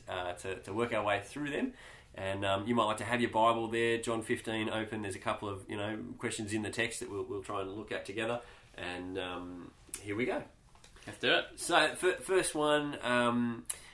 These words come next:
Speaker 1: uh, looking at verse sixteen, uh, which talks about bearing fruit,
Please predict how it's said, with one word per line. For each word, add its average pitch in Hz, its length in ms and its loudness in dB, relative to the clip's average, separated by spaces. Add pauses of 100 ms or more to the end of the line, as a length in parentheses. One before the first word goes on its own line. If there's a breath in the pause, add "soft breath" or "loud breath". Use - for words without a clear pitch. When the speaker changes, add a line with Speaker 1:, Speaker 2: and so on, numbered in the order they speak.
(140 loud breath)
Speaker 1:
uh, 127 180 -2 (380)
looking 165 260 4
at 110 80 4
verse 123 260 2
sixteen, 135 1080 2
uh, 117 160 2
which 120 140 0
talks 127 140 -6
about 113 200 0
bearing 120 400 6
fruit, 117 720 0